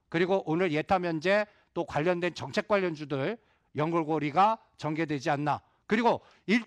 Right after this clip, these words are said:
등 일진다이아라든지 이런 것들은 매도 단가가 왔습니다. 오히려 이 부분도, 그러니까 일진다이아 삼만 칠천 원, 그다음에 일진머티리얼스 사만 오천 원은 거기가 따라가는 게 아니라 상단의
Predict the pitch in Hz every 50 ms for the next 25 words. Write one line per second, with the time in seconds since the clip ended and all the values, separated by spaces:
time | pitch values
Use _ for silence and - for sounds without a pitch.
0 | - - 277 269 262 254 226 - 165 175 214 214 - 233 240 247 226 233 220 220
1 | 220 208 202 202 202 190 185 190 185 175 190 214 214 160 147 165 196 196 180 180
2 | - 220 208 233 202 135 135 139 143 185 208 254 247 240 - 262 247 233 190 160
3 | - 160 139 135 120 113 107 - _ _ _ _ _ _ _ _ _ _ _ _
4 | _ _ _ _ _ _ _ _ - - 185 240 262 247 233 185 123 - - _
5 | _ _ _ _ _ _ - 156 208 240 202 226 220 220 233 214 185 175 170 196
6 | 226 - _ _ _ _ _ - 180 185 165 135 - _ 160 180 196 - 226 220
7 | 214 214 202 214 208 - - 233 226 220 214 208 202 - 254 233 - - 214 180
8 | 156 151 196 240 - _ _ _ _ _ _ _ _ _ - 143 175 185 185 180
9 | 185 196 196 196 185 - 165 170 - 214 202 202 196 - - 190 190 185 - -
10 | 196 - - 190 185 185 185 185 185 156 156 156 - 170 160 160 175 220 226 180
11 | 120 - _ _ _ _ _ _ _ - - - 151 156 156 214 214 - - 208
12 | 214 226 240 226 226 196 185 170 156 143 135 147 190 185 123 - _ _ _ _
13 | _ _ _ _ _ _ _ _ - - - - 254 254 247 233 233 208 196 202
14 | 220 214